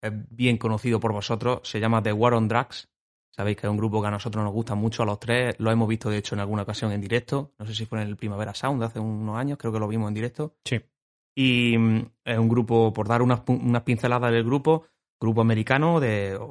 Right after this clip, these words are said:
Speaker 1: formado originalmente en Filadelfia, ¿vale? En dos mil cinco. Como curiosidades diré que uno de los co-founders, la palabra me gusta mucho a mí, fue Kurt Vile, ¿vale? Que luego ha seguido su carrera en solitario, se, se desvinculó pronto del grupo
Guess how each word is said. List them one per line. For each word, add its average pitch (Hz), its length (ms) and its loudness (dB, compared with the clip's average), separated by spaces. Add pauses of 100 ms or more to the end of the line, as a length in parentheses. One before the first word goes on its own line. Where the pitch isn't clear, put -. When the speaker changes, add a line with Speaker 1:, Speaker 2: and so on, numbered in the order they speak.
(140)
Speaker 1:
formado 110 480 0
originalmente 110 800 0
en 110 80 2
Filadelfia, 127 560 0
¿vale? 143 160 2
En 165 80 2
dos 120 100 4
mil 113 200 2
cinco. 151 480 0 (340)
Como 117 260 2
curiosidades 117 640 0
diré 123 260 -2
que 117 360 0
uno 117 180 0
de 127 60 2
los 123 320 -4
co-founders, 143 800 -2 (300)
la - 80 -16
palabra 110 240 0
me 110 80 0
gusta 107 220 -4
mucho 113 180 0
a 110 40 -2
mí, 127 140 -4 (360)
fue 120 340 2
Kurt 117 200 0 (200)
Vile, 135 520 2 (400)
¿vale? 110 220 -4
Que 135 100 0
luego 107 480 0 (180)
ha 107 80 -12
seguido 113 320 0
su 117 140 -4
carrera 113 240 0
en 110 40 -2
solitario, 123 440 0
se, 113 340 -2
se - 180 -4
desvinculó 113 560 0
pronto 127 360 2
del 113 160 2
grupo 127 400 0